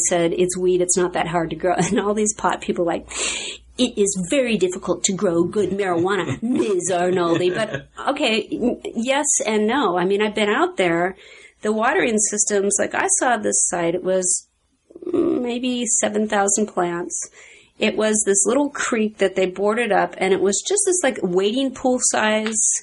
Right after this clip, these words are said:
you know, like a kid's wading pool size pool. It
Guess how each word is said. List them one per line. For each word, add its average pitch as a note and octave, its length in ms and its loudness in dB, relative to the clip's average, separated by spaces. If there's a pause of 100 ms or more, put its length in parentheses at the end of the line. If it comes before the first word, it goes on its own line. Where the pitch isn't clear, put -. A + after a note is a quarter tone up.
you G#3 140 0
know, G3+ 100 4
like G3 220 0
a E3+ 60 2
kid's A3 360 -4
wading A3 360 0
pool A#3 200 -2
size G3 520 0
pool. F#3+ 600 2 (440)
It G3+ 100 0